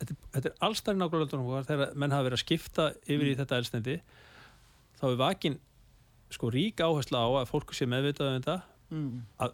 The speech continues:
Speaker 1: auki er tryggt að það sé aðgangur að eldsneyti sem er ekki svona ríkulega blandað af etanóli.
Speaker 2: Mm.
Speaker 1: Hér er það í rauninni bara níutíu og átta oktana bensíni sem að er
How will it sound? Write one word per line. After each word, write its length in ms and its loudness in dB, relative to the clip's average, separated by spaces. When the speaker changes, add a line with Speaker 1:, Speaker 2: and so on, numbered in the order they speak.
Speaker 1:
auki 560 0
er 80 0
tryggt 580 -4
að 80 0
það 120 0
sé 100 -2
aðgangur 580 -2
að 240 -2
eldsneyti 460 -2
sem 180 0
er 60 -4
ekki 320 -2
svona 180 2
ríkulega 460 2
blandað 440 -2
af 200 0
etanóli. 500 0
Speaker 2:
Mm. 240 -4
Speaker 1:
Hér 320 2
er 80 2
það 100 4
í 60 4
rauninni 240 2
bara 260 4
níutíu 380 0
og 80 0
átta 280 2
oktana 340 0
bensíni 400 2
sem 200 0
að 180 0
er 120 -2